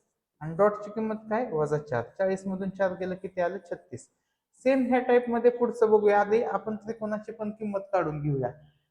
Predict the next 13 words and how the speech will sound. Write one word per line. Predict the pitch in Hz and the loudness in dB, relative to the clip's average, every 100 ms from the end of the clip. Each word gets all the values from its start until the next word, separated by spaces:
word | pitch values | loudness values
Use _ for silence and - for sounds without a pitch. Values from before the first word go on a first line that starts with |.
| _ _ | _ _
की | 208 | -6
त्रिकोणाची | 220 220 233 233 233 220 | -2 -2 0 0 -2 -4
किंमत | 226 196 214 - | 0 2 0 2
काय | 226 196 | 4 4
असू | - | 2
शकते. | 139 147 - 123 - _ _ _ _ _ 247 | -2 -4 -6 -14 -14 _ _ _ _ _ 4
तर | |
नव्वद | 240 269 285 269 208 262 - - - - _ _ _ _ _ _ _ - | 6 6 6 8 8 6 -2 -10 -14 -20 _ _ _ _ _ _ _ 0
आणि | 190 226 359 - - - _ _ _ _ _ _ _ _ _ _ _ _ | 2 2 0 -6 -18 -20 _ _ _ _ _ _ _ _ _ _ _ _
पुढे | 196 208 | 2 2
काय | 208 214 | 2 0
दिलंय? | 208 214 226 320 - - - | 0 2 2 0 -2 -16 -14
दहा. | 131 151 | -4 -2